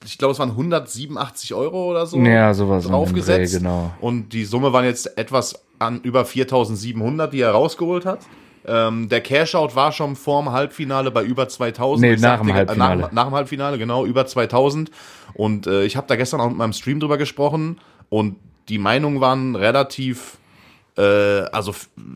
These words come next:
Speaker 1: sag mal, fünfundneunzig Prozent haben gesagt, genauso wie ich, ich hätt's ausgecasht.
Speaker 2: Aber pass auf, ja, okay, aber warum machst du dann so eine Wette, frage ich dich.
Speaker 1: Ja, guck mal, du,
Speaker 2: Nein, warum
Speaker 1: aber
Speaker 2: machst
Speaker 1: bis
Speaker 2: du so
Speaker 1: dahin
Speaker 2: eine
Speaker 1: hatten
Speaker 2: Wette?
Speaker 1: die sieben Spiele,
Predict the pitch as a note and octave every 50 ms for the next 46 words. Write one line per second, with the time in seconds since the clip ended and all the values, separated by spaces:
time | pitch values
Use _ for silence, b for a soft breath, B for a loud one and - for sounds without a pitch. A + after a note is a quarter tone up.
0 | A#1 F#2+ F#2+ G#2+ G#2 A2+ A2+ A2 G#2 - - C#3 C#3+ C#3 B2+ B2+ B2+ C3 B2 -
1 | A#2 - A#2+ G#2 - B2 A#2+ A#2+ A#2 A2 G#2+ F#2+ A2 A2 A2 - - - - -
2 | G2 G2 G2+ A2 G#2+ G2+ F#2+ F#2 F#2+ F#2+ A2 - - - _ _ - _ _ _
3 | _ - - - A2+ - - - - F#2+ G2 - - - E2+ - - D2+ E2 -
4 | - - - - b b b b b b B2+ C#3+ D3 D3+ C#3 F3 F3 F3 F3+ F#3
5 | F3+ E3 D3 C#3+ D3+ E3 F#3+ G#3+ F#3+ D#3 D#3 - G3 F3+ D3+ D3 C#3+ C3+ D3 C#3+
6 | E3 F3+ G3 G3+ - D#3 C3 B2 A#2+ B2 B2 B2 B2+ C#3 - - F#2 F2+ - _
7 | _ _ G2 F#2 F#2 F2 - - F2 F2+ - - A2 A2 B2 C#3 E3 F#3+ F#3 F#3
8 | F3+ - F3+ E3 D3 C3 - - - - B2+ - - G#2+ B2+ D3+ F3+ E3+ E3+ F#3
9 | G#3+ B3+ C#4 C4+ C4 - - E3 D#3+ - G#3+ G3+ D#3+ D3 C#3+ F3+ - G2+ - D#3
10 | C#3 A#2 A2 C#3+ F3 G3 F#3 F#3 F3+ F3+ F3 - - - D3+ D#3 E3 D#3+ D3 D3+
11 | F3 F#3+